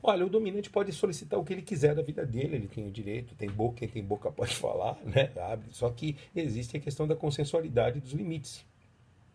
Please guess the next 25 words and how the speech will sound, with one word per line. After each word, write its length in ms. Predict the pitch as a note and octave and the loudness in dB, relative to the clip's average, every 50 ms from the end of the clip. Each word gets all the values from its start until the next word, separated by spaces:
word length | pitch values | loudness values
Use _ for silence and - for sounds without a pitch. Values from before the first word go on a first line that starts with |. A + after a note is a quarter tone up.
| - - - - - - - - - | -20 -20 -20 -20 -20 -20 -2 2 2
Olha, 140 | C3 - - - - - | 2 2 2 -4 -8 -4
e 220 | A#2+ B2 C3 C3 - - | -4 -4 -4 -4 -4 -2
marcas 400 | C#3+ D3 E3 G3+ - - - D3+ | 2 4 4 4 4 2 0 0
definitivas 800 | C#3+ C3 B2 - C#3 A#2+ A2+ A#2 - - F3+ F#3+ D3+ B2 G#2+ G2 | 0 0 -2 -2 0 -2 -2 -2 -4 -4 -2 0 0 0 2 2
não, 140 | B2 D3 D3+ C#3+ - | 2 0 0 0 0
não 80 | D#3 D3 | 0 0
são 180 | C#3+ - D3 | 0 0 0
uma 120 | D3 E3 D#3+ | -2 -2 0
coisa 280 | - F3+ F3+ F3+ F#3+ | 0 2 2 2 0
muito 300 | F3 D#3+ D#3+ D#3+ D3+ - | 0 -2 -2 -2 -4 -6
difícil 500 | D#3+ D3+ D#3 D#3+ C#3+ - D#3+ D3+ C#3+ F3 | -6 -6 -6 -6 -6 -6 -6 -6 -6 -6
de 60 | D3 | -6
se 100 | C#3+ - | -6 -4
ver. 300 | G3 D#3+ D#3 D3+ B2+ - - - - - - | 0 2 4 4 4 2 0 -8 -20 -10 -6
E 60 | B2 | -6
quantas 360 | A#2 - B2+ C3 A#2+ - - A2+ | -4 0 0 0 2 2 2 2
mães 280 | A#2+ A#2+ B2 B2 B2 | 2 2 2 0 0
colocam 340 | - A#2+ A2 A2 A2 - A#2+ | 2 2 4 4 2 2 -2
os 140 | A#2 A#2 - | -4 -4 -6
filhos, 520 | - - A#2 A#2+ A#2+ A#2+ B2 A#2 - - - | -6 -6 -4 -2 -2 -2 -2 -4 -4 -6 -6
essas 320 | G#2 G2+ F#2+ - - - | -6 -6 -6 -8 -6 -4
aí, 420 | G2 F#2 F#2+ G2 G#2 A2+ C#3+ - - - - | -4 -4 -4 -4 -8 -8 -8 -10 -10 -10 -12
sem 200 | - - - G#2+ | -10 -8 -8 -6
nenhum 180 | G#2+ G#2+ A2 | -6 -6 -6
problema. 480 | G#2+ - D3+ C#3 A2+ A2 A2 G#2+ G#2+ - | 0 2 2 4 4 2 0 0 -2 -4